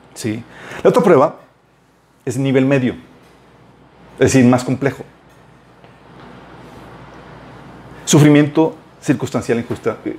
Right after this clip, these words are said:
injustificable. Es lo que vimos la vez pasada, la prueba tipo Job, donde no hay gente persiguiéndote por la fe,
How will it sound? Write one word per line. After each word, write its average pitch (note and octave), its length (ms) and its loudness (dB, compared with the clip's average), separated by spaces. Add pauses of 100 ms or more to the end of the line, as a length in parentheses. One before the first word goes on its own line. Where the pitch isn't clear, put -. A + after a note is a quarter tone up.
(140)
injustificable. A2 760 -4 (1000)
Es E3 120 4
lo A#3 80 4
que G#3+ 80 0
vimos F3+ 240 2
la D#3+ 60 0
vez D3+ 80 -4
pasada, D3+ 240 -4
la C#3+ 160 -2
prueba C#3+ 260 -2
tipo C3+ 240 -10
Job, D3+ 300 0 (920)
donde E3 300 4
no F#3+ 280 0
hay B3 380 0 (200)
gente F#3+ 560 0
persiguiéndote D#3 480 -2
por D3+ 160 -2
la D3 80 0
fe, F#3 240 -6